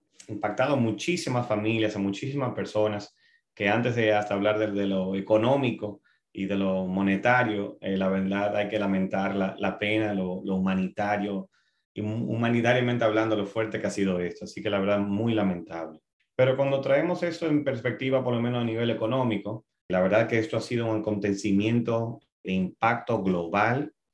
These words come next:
que de verdad se ha visto su, su desarrollo en los mercados internacionales de una forma muy, muy marcada.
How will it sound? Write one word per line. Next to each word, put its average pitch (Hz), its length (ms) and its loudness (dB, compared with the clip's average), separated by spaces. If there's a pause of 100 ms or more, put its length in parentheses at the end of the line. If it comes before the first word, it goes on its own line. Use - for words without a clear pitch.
(160)
que 101 120 -6
de 92 120 0
verdad 101 380 2
se 95 220 -2
ha 101 120 2
visto 113 360 -2
su, 101 320 -4
su 95 280 -6
desarrollo 113 640 2
en 107 160 0
los 90 100 -2
mercados 104 460 0
internacionales 98 640 -2
de 104 80 -4
una 98 100 0
forma 101 260 -2
muy, 123 460 2
muy 117 220 4
marcada. 87 600 -4